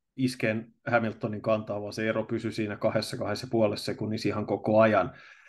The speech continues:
kertoi siitä, että Alonsolla ei ollut mitään reservissä, mitään taikatemppuja eikä Strollilla. Ja, ja siinä olisi tietysti se Russellin keskeytys sekoitti, sekoitti sitä arvioa vielä laajemmin. Mutta niin kuin sanottu, me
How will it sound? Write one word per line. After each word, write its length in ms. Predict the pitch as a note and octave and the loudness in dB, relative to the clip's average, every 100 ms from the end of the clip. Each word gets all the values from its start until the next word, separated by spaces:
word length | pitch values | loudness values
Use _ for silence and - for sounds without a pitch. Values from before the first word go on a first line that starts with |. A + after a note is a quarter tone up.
| - - | -20 4
kertoi 340 | C3+ A#2+ A#2 | 6 6 4
siitä, 360 | B2 A#2 A2+ G#2+ | 6 6 6 6
että 140 | A2+ | 6
Alonsolla 480 | A#2+ A#2 A2 A2 A2 | 6 6 2 0 2
ei 180 | A#2+ A#2+ | 2 2
ollut 280 | A#2 A2 G#2 | 0 -4 -8
mitään 320 | G#2+ G#2+ G#2+ | -4 -2 0
reservissä, 580 | A2 A2+ G#2+ G2+ - A2 | -2 -2 -4 -6 -8 -4
mitään 300 | A2 A2+ G2+ | 0 0 2
taikatemppuja 760 | G#2+ G2+ - G#2 F#2+ G#2+ G#2 | 0 -2 -6 -8 -10 -6 -2
eikä 160 | G#2+ G#2+ | -2 -4
Strollilla. 680 | - A2+ G#2+ G#2 G2 G#2 - - - _ _ _ | -2 0 2 0 -2 -4 -6 -20 -20 _ _ _
Ja, 240 | A#2+ B2 - | 4 4 4
ja 140 | A#2 | 0
siinä 200 | A2+ A2+ | 2 0
olisi 120 | G#2+ | -2
tietysti 180 | A#2 G#2+ | -4 -4
se 60 | A#2 | 0
Russellin 400 | A2+ A2+ A2 G#2 | 0 0 -4 -4
keskeytys 560 | A2+ A2 A2+ G2+ G2+ | -4 -4 -6 -8 -10
sekoitti, 560 | - G#2 G2+ - G#2 - _ _ _ - | -10 -10 -10 -10 -12 -12 _ _ _ -6
sekoitti 460 | B2+ B2 A2+ - | -2 -2 -4 -6
sitä 340 | A2 A2+ A2+ G#2+ | -4 0 2 2
arvioa 400 | G#2 G#2 G#2 G2+ | 0 -4 -6 -4
vielä 280 | G#2 G#2 G#2 | -4 -4 -2
laajemmin. 560 | G#2+ G2+ G2+ G2+ G2+ | -2 -2 -8 -12 0
Mutta 400 | C#3 D#3 - B2 - | 0 0 -2 -4 -2
niin 140 | A#2+ | -4
kuin 100 | C#3+ | -2
sanottu, 420 | C#3+ B2+ A2+ - | 2 2 0 -6
me 280 | G#2 A2 - | -4 -4 -4